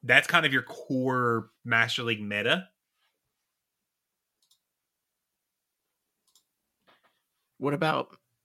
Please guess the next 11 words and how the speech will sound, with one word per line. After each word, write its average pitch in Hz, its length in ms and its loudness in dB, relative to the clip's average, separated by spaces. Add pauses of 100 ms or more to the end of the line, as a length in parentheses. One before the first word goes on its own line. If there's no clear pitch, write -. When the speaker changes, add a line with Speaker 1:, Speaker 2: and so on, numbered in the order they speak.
(100)
Speaker 1:
Like 117 220 0
I 113 60 0
said, 107 140 2
Speaker 2:
Meloetta? - 400 -6
Speaker 1:
it's 190 200 -6
not, 285 240 2
it's - 220 -4 (720)
Melo-, 233 460 2 (1600)
it's 196 200 6
niche 160 480 2
because 131 500 -2